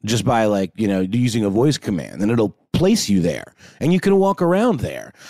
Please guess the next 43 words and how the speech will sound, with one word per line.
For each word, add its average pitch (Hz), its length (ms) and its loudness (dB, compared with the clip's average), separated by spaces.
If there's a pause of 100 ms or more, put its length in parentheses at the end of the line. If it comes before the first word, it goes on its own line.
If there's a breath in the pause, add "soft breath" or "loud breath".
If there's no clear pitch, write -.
(160 loud breath)
So 165 280 0
in 151 180 -2
theory, 180 520 2
what 110 220 0
this 117 180 -2
offers, 107 440 0
if 120 200 -4
we 123 80 2
wanted 113 180 2
to 98 60 -2
think, - 280 -4
like, 87 180 -4 (140)
you 117 120 -4
know, 82 140 -2
cool 160 500 2 (220)
features, 101 580 -2 (240 loud breath)
is 165 140 0
that 190 100 2
you 196 120 2
could, 202 180 0
like, 196 320 0 (180)
time, 220 300 0 (320)
you 202 80 -2
know, 151 80 0
teleport 214 600 0
to - 100 0
other 135 180 2
places - 640 -2
and, 110 100 0
like, 117 220 -2
be 220 180 2
there 95 220 -2
and 92 100 -2
walk 127 240 -2
around. 147 220 0
The 104 60 0
more 120 220 2
robust 120 480 0
it 117 140 -8
gets 117 300 -2
and 107 120 0
the 104 40 0
more 107 400 -2